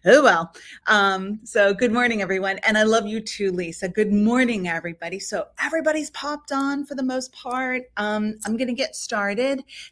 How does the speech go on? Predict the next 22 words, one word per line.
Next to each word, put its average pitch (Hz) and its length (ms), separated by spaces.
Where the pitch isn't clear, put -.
and 208 440
I 208 240
will 208 280
begin 202 500
with 190 240
setting 254 320
a 220 60
prayer 226 360
of 185 120
intention 269 720
for 240 480
us 254 440
in 214 320
the 196 80
collective. 285 1120
And 220 800
it's 220 140
a 247 80
really 277 220
good 226 320
way 220 360
to 196 460